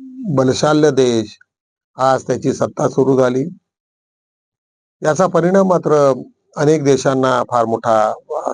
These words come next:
चिंतेचा विषय तयार झालाय. मुख्यतः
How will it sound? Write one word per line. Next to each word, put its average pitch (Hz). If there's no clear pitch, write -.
चिंतेचा 135
विषय 120
तयार 120
झालाय. 110
मुख्यतः 180